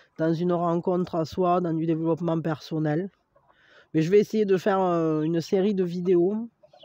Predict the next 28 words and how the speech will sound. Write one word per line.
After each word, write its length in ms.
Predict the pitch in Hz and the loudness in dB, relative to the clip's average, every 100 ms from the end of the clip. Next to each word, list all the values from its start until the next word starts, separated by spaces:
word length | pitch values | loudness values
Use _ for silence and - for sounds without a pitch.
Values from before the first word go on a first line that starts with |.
| 202 | -8
euh, 280 | 170 160 151 - | -6 -4 -6 -8
qui 80 | 175 | -4
vont 280 | 175 180 | 0 0
vous 180 | 165 170 | 0 -4
permettre 580 | 156 170 175 185 - 180 | -2 0 2 0 -2 -8
de, 520 | 160 156 156 156 151 - - - - - - - - - - - - - - | -6 -4 -4 -4 -4 -8 -18 -20 -20 -20 -18 -18 -20 -20 -20 -20 -20 -20 -10
d'aller 380 | 160 202 226 247 | 2 4 6 6
à 100 | 220 | 6
la, 480 | 190 180 180 175 175 | 4 4 2 2 0
à 160 | - | 0
la, 100 | 180 | 2
à 260 | 175 170 180 | 4 2 2
votre 260 | 185 196 190 | 0 0 0
propre 300 | 196 180 196 | 0 0 0
rencontre, 600 | 180 170 175 233 247 185 | 0 0 2 2 2 -2
tout 140 | - | -4
simplement, 760 | - 170 170 165 160 175 220 226 _ - _ - | -4 -2 -2 -2 -2 -4 -6 -8 _ -20 _ -8
euh, 280 | 165 165 160 | -2 0 0
que 80 | - | 0
vous 200 | 190 185 | -2 -2
pourrez, 440 | - 175 175 185 180 | -4 0 4 6 6
euh, 880 | 160 151 151 147 143 143 143 135 135 147 - _ _ _ _ 156 | 4 2 0 -2 -4 -4 -6 -8 -10 -14 -18 _ _ _ _ -6
démarrer, 540 | 143 156 151 170 175 | 0 0 2 2 4
euh, 100 | 151 | 2
quand, 340 | 135 156 151 | 0 -2 0
quand, 320 | 139 151 143 135 | -4 -4 -6 -6
quand 140 | 156 | -6
vous 200 | 147 147 | -6 -6